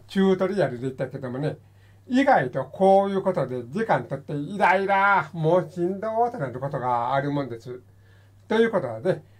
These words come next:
ここではもうポーンと揃える方法をやってみました。本当でしたら、インテンチの細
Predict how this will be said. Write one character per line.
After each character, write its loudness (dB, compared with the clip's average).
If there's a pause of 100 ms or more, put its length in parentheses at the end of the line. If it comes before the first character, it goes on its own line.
(240)
こ 4
こ 0
で -2
は -4
も -8
う -18 (220)
ポ 10
ー 0
ン -8
と -10
揃 4
え 0
る -2 (100)
方 2
法 0
を -2
や -2
っ -8
て -10
み -8
ま -6
し -8
た。 -12 (640)
本 8
当 4
で 4
し -8
た 2
ら、 4
イ 2
ン -2
テ 0
ン -6
チ -8
の -8
細 4